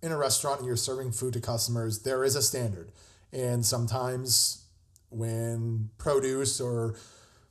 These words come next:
things are delivered, it's, it's out of anybody's control, but it's just delivered and it does. Sometimes those things just don't meet your standard for what you wanna serve.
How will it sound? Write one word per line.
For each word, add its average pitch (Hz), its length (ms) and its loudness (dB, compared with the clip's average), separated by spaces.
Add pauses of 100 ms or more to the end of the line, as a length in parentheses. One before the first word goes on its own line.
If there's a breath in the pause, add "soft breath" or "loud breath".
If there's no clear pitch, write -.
(140 loud breath)
things 151 260 0
are 151 80 0
delivered, 139 640 2
it's, - 760 -4 (140)
it's 98 360 -12
out 127 220 -2
of 123 280 0 (360)
anybody's 135 400 0
control, 175 440 4
but 143 160 4
it's 139 220 0
just 139 180 0
delivered 135 340 0
and 143 80 -6
it 117 80 -6
does. 123 240 2
Sometimes 147 500 -2
those 143 180 0
things 143 260 0
just 131 220 0
don't 120 320 -2
meet 131 400 -6 (720)
your 131 100 -6
standard 175 580 0 (340)
for 127 160 0
what 117 280 -2
you 117 180 -2
wanna 107 200 -2
serve. 110 360 -2